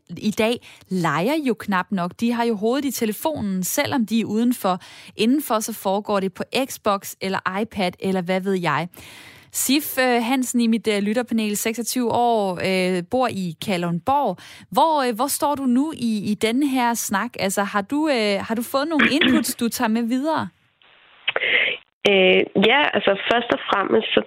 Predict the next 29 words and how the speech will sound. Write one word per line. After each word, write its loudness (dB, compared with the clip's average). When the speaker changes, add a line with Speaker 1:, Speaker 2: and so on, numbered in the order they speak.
Speaker 2:
tænker 4
jeg, 0
at 0
jeg 0
vil 6
gerne 4
møde 6
de 6
her 4
curlingforældre, 4
fordi 4
umiddelbart 4
så 4
virker 6
det 2
som 4
om, 2
at 0
vi 6
alle 4
sammen 0
er 2
for, 0
at, -4
at 2
børn 2
godt 0
må 4
slå 4